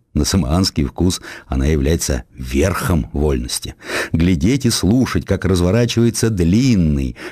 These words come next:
бессвязный самоанский гимн... Господи помилуй, что за стиль? Но сегодня я отдыхаю от работы и вовсе не собирался давать литературное описание. Годами,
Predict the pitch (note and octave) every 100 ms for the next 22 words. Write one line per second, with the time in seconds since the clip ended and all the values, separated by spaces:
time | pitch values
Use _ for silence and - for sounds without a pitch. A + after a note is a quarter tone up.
0 | - E2 A#2+ - G2 F#2+ B2+ C3 G#2 F2
1 | F2+ G2 F2 F2+ G#2 F#2 - D2+ C#2 A#2
2 | D#3+ G#2 - - - - - _ - A2
3 | - C#2+ B1 E2 D#2+ C#2+ C2+ - D3 D#3
4 | C#3+ B2+ - - D2+ - - - _ _
5 | E2 E2+ B2 D3 F2 F2 C#2+ D2 - E2+
6 | C2 C#2+ G#2 D3+ - G2 C#2 C#2 D3 -
7 | - D#2 G#2 - D2+ C#2+ C2 A2 C3+ -
8 | F#2 C2 D#2 - - - - - C#2+ C#2+
9 | B1 C#2+ C#2 C2+ B1 B1+ - - - _
10 | _ _ _ _ _ - D2 C#2 F#2 C3+
11 | F#2+ B1